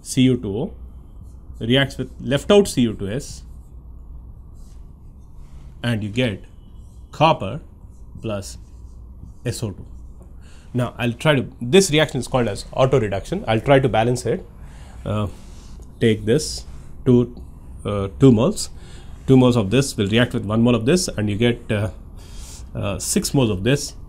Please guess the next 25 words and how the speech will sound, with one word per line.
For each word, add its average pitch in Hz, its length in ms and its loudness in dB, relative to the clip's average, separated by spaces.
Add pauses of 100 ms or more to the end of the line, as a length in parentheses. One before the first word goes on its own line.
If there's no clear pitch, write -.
(460)
and 107 180 -2
one 120 140 4
mole 104 140 0
of 113 300 -6
S 107 160 -4
O 98 80 -2
two. - 140 -12 (340)
That 196 340 6
means 185 480 0 (680)
you 147 140 0
need 247 220 2
to 233 100 0
see 220 260 -2
to 196 160 -2
it 143 240 -2 (180)
that 127 480 0 (840)
two-third 233 480 6
of 214 240 2
cuprous 220 460 0
sulfide 170 420 2
is 190 260 -4 (260)
oxidized 127 680 0 (1000)
and 127 320 -2
one-third 196 440 6
of 185 180 2